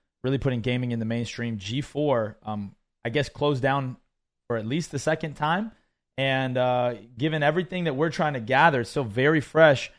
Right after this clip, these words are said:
It seems like it was, is sudden. Even the people who were, uh, up, up close,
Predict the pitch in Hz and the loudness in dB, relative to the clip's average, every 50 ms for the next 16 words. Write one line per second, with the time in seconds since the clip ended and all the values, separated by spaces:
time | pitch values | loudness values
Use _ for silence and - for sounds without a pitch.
0 | _ _ _ _ - 120 120 - - 147 151 165 170 160 143 143 143 139 120 - | _ _ _ _ -6 -6 -6 -4 -4 -2 -2 0 0 0 0 2 0 0 2 0
1 | 135 127 123 123 113 - - _ - 120 107 - - - 156 160 156 147 143 135 | -2 -2 -2 -2 -4 -6 -8 _ -8 -8 -8 -6 0 4 4 4 4 2 -2 -6
2 | 127 - 143 156 175 208 220 208 190 - 185 196 165 180 175 160 165 170 165 165 | -8 -8 -6 -4 -2 0 0 0 0 0 0 -2 2 2 2 4 4 4 4 4
3 | 156 147 - - 147 143 139 131 131 131 127 - - 151 123 - - 151 156 - | 2 2 0 0 0 2 4 4 4 2 2 2 0 0 0 0 0 0 0 0
4 | - - 151 165 175 170 156 - - | 0 0 2 2 4 2 0 -2 -8